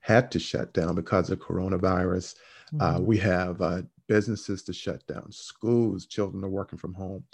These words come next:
Speaker 1: Share
Speaker 2: Mm-hmm.
Speaker 1: with listeners, uh, simple things they can do right now to come out of
Speaker 2: Yeah.
Speaker 1: this pandemic with a rock solid money foundation, because they
Speaker 2: Mm.
Speaker 1: have to arrive at that des-, destination at some point.
Speaker 2: Yes, indeed.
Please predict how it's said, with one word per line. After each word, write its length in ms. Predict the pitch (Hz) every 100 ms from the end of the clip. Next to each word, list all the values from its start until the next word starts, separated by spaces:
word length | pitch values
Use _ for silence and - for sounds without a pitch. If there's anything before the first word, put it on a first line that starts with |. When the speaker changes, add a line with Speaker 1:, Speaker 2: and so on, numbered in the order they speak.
| - - - - _
Speaker 1:
Share 440 | - - 147 165 165
Speaker 2:
Mm-hmm. 100 | 151
Speaker 1:
with 160 | 131 -
listeners, 480 | 127 131 127 113 -
uh, 40 |
simple 300 | 107 - -
things 340 | 123 - 120 110
they 120 | 113
can 160 | 104 95
do 200 | 110 92
right 420 | 90 107 135 147
now 560 | 110 110 123 95 - - _
to 60 | -
come 220 | - 127
out 120 | 117 110
of 60 |
Speaker 2:
Yeah. 60 | 95
Speaker 1:
this 140 | 104
pandemic 600 | - 117 95 87 101 107
with 160 | - 90
a 60 | 87
rock 380 | 90 104 110 -
solid 560 | - - 95 101 92 -
money 500 | 90 90 104 113 113
foundation, 1000 | 117 92 98 107 107 98 120 131 - 98
because 480 | 101 - 101 107 151 151 151 147
they 180 | 139 -
Speaker 2:
Mm. 100 | 120
Speaker 1:
have 280 | 135 165 -
to 100 | 131
arrive 360 | 110 104 101
at 120 | 98 -
that 180 | 95 104
des-, 260 | 104 104 -
destination 680 | 117 110 - 104 107 - 107
at 160 | 127
some 320 | - 156 247
point. 280 | 247 - - - _ _ _
Speaker 2:
Yes, 400 | 135 135 135 139
indeed. 600 | 151 147 147 143 123 120